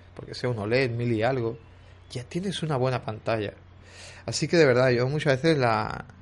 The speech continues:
la locura de la gente, ¿no? Es que ese, ese móvil no vale mil euros. Además, fíjate tú que luego dentro de tres, cuatro, cinco, seis meses baja casi a la mitad. Es absurdo.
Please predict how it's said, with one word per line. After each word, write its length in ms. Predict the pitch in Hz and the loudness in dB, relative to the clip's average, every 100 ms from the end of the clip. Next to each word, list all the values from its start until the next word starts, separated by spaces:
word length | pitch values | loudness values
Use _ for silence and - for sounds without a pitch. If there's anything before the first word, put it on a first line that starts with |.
| - - - | -20 -16 -6
la 140 | 110 | -2
locura 240 | 101 139 175 | 0 4 4
de 40 | |
la 60 | 147 | 4
gente, 260 | 147 131 | 0 -2
¿no? 120 | 120 135 | -2 -4
Es 160 | - | -6
que 240 | - 170 - - - - | -2 -2 -2 -14 -20 -12
ese, 320 | 113 - 151 147 | -8 -2 -4 -4
ese 220 | 120 - 170 | -8 -4 0
móvil 260 | 180 214 | 4 4
no 100 | 185 | 6
vale 160 | 135 127 | 6 4
mil 140 | 120 | 4
euros. 240 | 113 117 - | 2 0 -6
Además, 300 | - 123 139 | -2 2 2
fíjate 380 | 143 160 175 180 | 2 0 2 0
tú 280 | 170 220 254 - - - | 4 2 2 -10 -20 0
que 120 | 135 | 6
luego 240 | 147 135 | 6 6
dentro 280 | 131 151 135 | 4 4 2
de 240 | 113 107 - - - - | 2 0 -8 -20 -20 4
tres, 300 | 147 165 - | 6 6 6
cuatro, 380 | 147 151 117 | 2 4 0
cinco, 340 | - 170 160 120 | 0 -6 -2 -2
seis 300 | - 175 156 | 2 0 2
meses 360 | 185 196 247 247 - | -2 -4 -8 -10 -8
baja 480 | 131 127 131 147 214 | -2 6 8 6 2
casi 220 | 175 - | -4 0
a 60 | 120 | 0
la 60 | |
mitad. 280 | 113 107 110 - - - - - - - - - - - - - - - | 0 -4 -4 -8 -20 -20 -20 -20 -20 -20 -20 -20 -20 -20 -20 -20 -20 -12
Es 80 | - | -6
absurdo. 640 | 135 - - 147 117 - | -4 0 4 4 4 -4